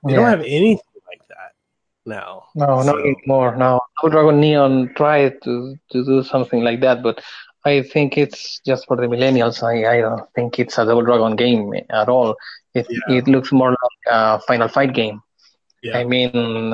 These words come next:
Speaker 2: some people were asking me about, "Hey, uh, are you going to have, uh, health items?" Uh, uh, what the, what the fuck are you telling me? <laughs> It's Double Dragon. Ju-, so you are you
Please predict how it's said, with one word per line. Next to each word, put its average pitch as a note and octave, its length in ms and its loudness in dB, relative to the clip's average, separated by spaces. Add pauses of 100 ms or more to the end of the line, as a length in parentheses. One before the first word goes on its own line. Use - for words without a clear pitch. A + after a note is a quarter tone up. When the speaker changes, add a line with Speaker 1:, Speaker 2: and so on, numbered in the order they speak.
(160)
Speaker 2:
some C3 100 2
people C3 320 2 (140)
were B2+ 160 4
asking B2+ 300 -2
me B2 160 0
about, A#2+ 420 0 (380)
"Hey, D3 400 2
uh, A#2 460 -4
are A#2+ 160 2
you C3 120 2
going C3+ 240 4
to C#3+ 120 0
have, C3 280 0
uh, A#2+ 240 0
health E3+ 360 0
items?" B3+ 420 2
Uh, B2 80 -6 (160)
uh, C#3 60 -10 (120)
what F#3 220 0
the, C4 240 2
what G3+ 240 0
the E4 180 4
fuck D4 140 0
are C4 40 4
you D#3+ 280 4
telling C3 420 -4
me? - 120 -4 (160)
<laughs> - 160 -14
It's B3 120 -8 (100)
Double A#3+ 240 4
Dragon. F#3+ 400 2
Ju-, F#3 200 2
so B3 220 2
you B3+ 300 4 (200)
are A3+ 240 4
you A#3 680 2